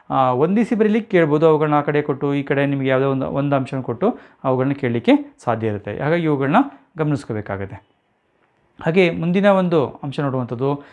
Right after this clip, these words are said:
ಕಾಲಾನುಕ್ರಮದಲ್ಲಿ ಬರೆಯಿರಿ. ನೋಡಿ, ಕಾಲಾನುಕ್ರಮದಲ್ಲಿ ಬರೆಯಿರಿ ಅಂತಂದಾಗ, ಆ, ಇವುಗಳಿಗೆ ಯಾವ ಒಂದು ಕಾಲಕ್ರಮದಲ್ಲಿ ಬರೀಬೇಕು? ನೋಡಿ, ಅಲ್ಲಿ ತಕ್ಕೋಳಂ ಕದನ,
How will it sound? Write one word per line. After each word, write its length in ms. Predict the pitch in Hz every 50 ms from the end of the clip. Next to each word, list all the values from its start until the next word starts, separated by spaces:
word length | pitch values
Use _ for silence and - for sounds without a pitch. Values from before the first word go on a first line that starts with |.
| - _ _
ಕಾಲಾನುಕ್ರಮದಲ್ಲಿ 1040 | - 151 151 156 175 185 185 190 185 - 170 156 147 151 147 147 170 247 285 277 - - _ _ 131
ಬರೆಯಿರಿ. 500 | 135 131 131 127 123 113 113 117 113 110
ನೋಡಿ, 380 | 104 - _ _ - 151 147
ಕಾಲಾನುಕ್ರಮದಲ್ಲಿ 720 | 147 - 147 156 170 175 180 180 - 175 170 170 175 170 175
ಬರೆಯಿರಿ 280 | 165 160 160 160 160 165
ಅಂತಂದಾಗ, 320 | 156 156 170 170 190 180 180 165 165 165 - - - - _ _ -
ಆ, 80 | 151 151
ಇವುಗಳಿಗೆ 520 | 165 185 208 220 208 220 220 196 214 190
ಯಾವ 260 | 160 151 - - 226
ಒಂದು 160 | 233 226 214
ಕಾಲಕ್ರಮದಲ್ಲಿ 540 | - 190 175 180 175 175 180 170 165 160 160
ಬರೀಬೇಕು? 600 | 147 147 143 135 139 135 - - 139 135 131 - - - _ _ _ 147
ನೋಡಿ, 100 | 135 135
ಅಲ್ಲಿ 160 | 131 135 127
ತಕ್ಕೋಳಂ 460 | - 143 131 - - 156 151 147 143
ಕದನ, 300 | 135 143 135 131 131 131